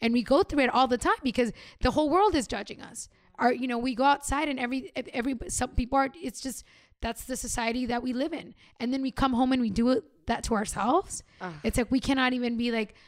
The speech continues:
Speaker 1: you know, "Baby girl, I love you and I'm proud of you. And I love that you're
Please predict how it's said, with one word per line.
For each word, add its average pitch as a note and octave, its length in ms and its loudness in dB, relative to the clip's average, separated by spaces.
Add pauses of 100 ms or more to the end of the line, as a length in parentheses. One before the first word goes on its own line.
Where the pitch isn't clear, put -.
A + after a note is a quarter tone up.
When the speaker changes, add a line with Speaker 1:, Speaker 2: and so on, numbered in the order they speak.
(420)
Speaker 1:
you B3+ 120 0
know, C4 320 2 (300)
"Baby B3+ 180 0
girl, A#3+ 380 0
I G#3+ 260 -4
love A3 280 -4
you C4 260 -2
and A3 160 -10
I'm G3+ 120 -10
proud A3+ 340 0
of B3 80 -6
you. C4 300 -2
And G#3 200 -8
I F#3+ 180 -10
love A3+ 380 -2
that A3+ 140 -2
you're G#3 260 -4